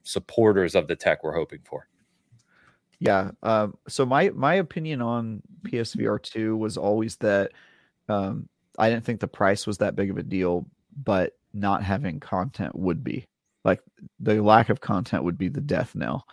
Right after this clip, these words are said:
Speaker 2: You need a killer app. Killer apps sell hardware. And if you can get hardware sales, then more developers will flock to that hardware and,
Speaker 1: Of course.
Speaker 2: uh, and create for it.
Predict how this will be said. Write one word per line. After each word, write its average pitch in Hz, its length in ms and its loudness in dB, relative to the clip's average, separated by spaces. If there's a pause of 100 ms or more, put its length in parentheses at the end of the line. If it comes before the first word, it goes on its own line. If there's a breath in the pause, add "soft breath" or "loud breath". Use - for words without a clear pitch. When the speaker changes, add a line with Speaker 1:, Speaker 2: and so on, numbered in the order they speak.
(320 soft breath)
Speaker 2:
You 113 100 2
need 107 200 6
a 101 40 4
killer 95 420 2
app. - 300 0 (360)
Killer 113 280 6
apps - 560 4
sell 92 580 0 (360)
hardware. 78 500 -4 (400)
And - 100 -4
if - 140 -6
you 95 80 -2
can 95 140 0
get 110 280 4 (280)
hardware 101 340 4
sales, 92 460 0
then 98 320 2
more 95 180 2
developers 90 540 0
will 92 100 -2
flock - 460 0
to 98 220 0
that 95 220 2
hardware 87 480 0 (400 loud breath)
and, 92 260 0
Speaker 1:
Of 87 40 -2
course. 92 220 2
Speaker 2:
uh, 85 420 0 (400)
and 165 240 -2 (100)
create 180 360 6
for 58 240 -4
it. - 80 -6